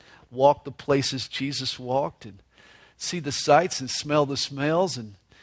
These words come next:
hear the sounds. And so please keep us in, in your prayers that, uh, the Lord would bless us and, uh, encourage us as we, as we go. Well, we're in the book of Obadiah, so God, please,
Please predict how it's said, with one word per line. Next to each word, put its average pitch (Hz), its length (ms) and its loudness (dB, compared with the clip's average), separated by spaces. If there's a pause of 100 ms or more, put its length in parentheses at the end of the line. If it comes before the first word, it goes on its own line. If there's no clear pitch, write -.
(120)
hear 165 220 0
the 135 100 -4
sounds. 151 600 0
And 107 140 -14 (420)
so - 160 -14
please 147 260 -4
keep - 240 -8
us 139 160 -4
in, 139 160 -4
in 139 220 -8
your 135 100 -6
prayers 139 640 0 (160)
that, 117 360 -6
uh, 120 120 -4
the 117 100 -8
Lord 123 240 -6
would 117 160 -12
bless 120 260 2
us 123 220 -6
and, 104 180 -14 (480)
uh, 101 340 -10 (200)
encourage 139 560 -2
us 107 160 -8
as 113 220 -8
we, 107 160 -14 (160)
as 110 180 -10
we 110 80 -14
go. 98 300 -16 (760)
Well, 185 160 6
we're 175 120 10
in 170 80 4
the 160 60 4
book 202 200 6
of 156 100 -2
Obadiah, 127 680 4 (680)
so - 160 -10
God, 139 480 4
please, 170 460 -4